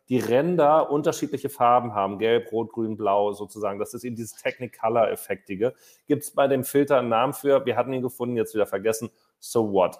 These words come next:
Ähm, das wird davon relativ viel eingesetzt. Das ist ein sehr dynamischer,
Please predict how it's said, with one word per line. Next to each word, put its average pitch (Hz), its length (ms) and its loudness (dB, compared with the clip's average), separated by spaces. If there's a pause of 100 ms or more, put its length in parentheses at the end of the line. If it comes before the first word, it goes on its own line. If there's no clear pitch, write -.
Ähm, 117 260 2
das 127 200 0
wird 143 100 0
davon 139 240 0
relativ 123 400 0
viel 98 140 -8
eingesetzt. 147 500 -2
Das 123 140 -6
ist 117 140 -6
ein 110 100 -6
sehr 107 160 4
dynamischer, 117 720 0